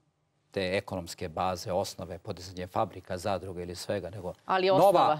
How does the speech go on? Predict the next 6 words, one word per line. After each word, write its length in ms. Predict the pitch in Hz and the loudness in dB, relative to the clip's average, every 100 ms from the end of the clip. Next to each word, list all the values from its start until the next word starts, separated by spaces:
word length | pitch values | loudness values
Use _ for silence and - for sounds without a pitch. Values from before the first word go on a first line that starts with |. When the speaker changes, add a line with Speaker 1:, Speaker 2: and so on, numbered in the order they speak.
| - | 0
Speaker 1:
infrastruktura, 1080 | 139 135 - 90 - 98 - 127 143 135 110 - _ _ 113 | 2 2 2 -8 -6 -8 0 4 6 6 4 -2 _ _ 2
nova 400 | 139 147 120 - _ _ | 6 6 4 0 _ _
kulturna 400 | - 156 151 131 | 2 2 4 0
politika, 720 | 117 123 120 117 120 - 104 90 _ - | 0 2 2 0 -2 0 0 0 _ 2
obrazovna 520 | 120 127 120 123 117 | 2 4 2 2 0
politika, 720 | 101 110 110 104 92 - 92 | 0 2 0 -2 -6 -2 -2